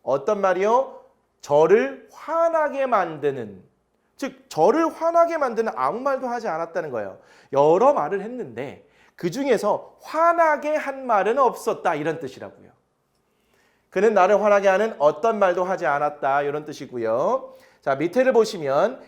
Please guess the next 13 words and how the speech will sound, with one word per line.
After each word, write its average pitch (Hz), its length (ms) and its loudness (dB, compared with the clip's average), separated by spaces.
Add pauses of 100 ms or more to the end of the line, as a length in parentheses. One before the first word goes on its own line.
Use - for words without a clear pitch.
(160)
he 254 60 -6
said 233 280 0
nothing 214 760 0
다음에 208 540 4
콤마가 269 800 -4
있고 214 680 -4
which가 196 640 -4
있는 165 380 -10
그런 151 260 -8
상태네요. 156 540 -10 (280)
계속적 160 440 -8
용법이지요. 185 560 -6 (100)
그러면 175 400 -4